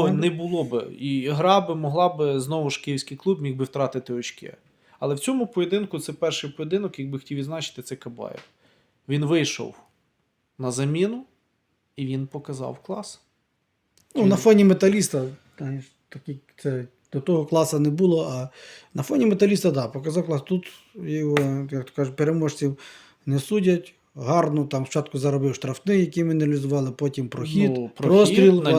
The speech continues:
Speaker 2: ньому
Speaker 1: у нього
Speaker 2: чер-, червону карточку він
Speaker 1: Ну,
Speaker 2: заробив. Тобто
Speaker 1: так.
Speaker 2: він, ну, то есть це можна сказати, що він лев цього поєдинку.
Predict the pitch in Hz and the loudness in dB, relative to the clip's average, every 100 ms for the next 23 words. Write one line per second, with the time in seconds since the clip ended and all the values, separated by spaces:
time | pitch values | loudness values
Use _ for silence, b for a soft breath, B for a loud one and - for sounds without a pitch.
0 | 156 156 160 151 143 127 143 127 131 127 | 6 4 4 2 -2 -2 -4 -2 -4 -6
1 | - 185 - 208 - 151 170 196 175 139 | -4 -6 -6 -14 -4 0 2 2 2 -2
2 | 135 139 139 131 135 - 143 127 131 143 | -4 -2 -2 -2 -2 -2 -4 -2 -2 -2
3 | 147 139 - 123 - 139 156 175 185 - | -2 -4 -6 -10 -8 -6 -6 -4 -6 -6
4 | 190 190 190 190 202 190 202 202 202 190 | -4 -4 -4 -8 -6 -4 -6 -8 -10 -10
5 | 151 127 135 220 269 - - 190 156 - | -10 -2 2 2 2 -4 -4 -4 -4 -6
6 | 147 135 127 113 98 _ | -4 -2 -2 -4 -6 _